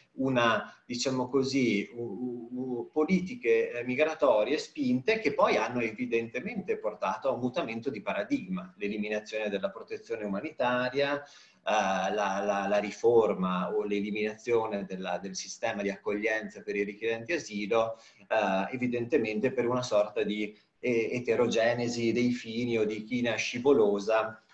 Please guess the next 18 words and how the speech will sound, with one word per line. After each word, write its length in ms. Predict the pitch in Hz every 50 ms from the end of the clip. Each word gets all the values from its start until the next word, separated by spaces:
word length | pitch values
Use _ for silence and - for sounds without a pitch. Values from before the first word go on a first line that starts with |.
| _ _ _ _ _ _ - - - -
che 120 | - -
ha 100 | 123 117
condotto, 560 | - 123 120 117 113 110 107 107 107 107 123 120
che 120 | - 123
ha 260 | 113 104 107 110 - - - _
caratterizzato 920 | - 120 113 117 113 113 - 110 113 110 101 98 107 101 101 101 - - 101
questi 260 | - 107 98 - -
ultimi, 600 | 107 107 101 95 - - 107 107 107 107 104 104 - - - - - -
eh, 280 | 101 104 104 101 98 95
questi 300 | - 117 107 - - 120
ultimi 580 | 113 113 104 - - 110 107 110 110 107 107 - - - - -
anni, 720 | - 131 123 113 113 110 107 107 110 110 110 113 113 - -
diciamo 400 | 113 101 - 113 107 107 107 107
così, 320 | - 113 101 98 110 107
di 120 | 104 104
gestione 480 | 98 104 113 110 - - 107 104 110 107
delle 240 | 101 101 101 104 92
politiche, 800 | - - 104 107 104 98 - - 95 - - 104 101 98 -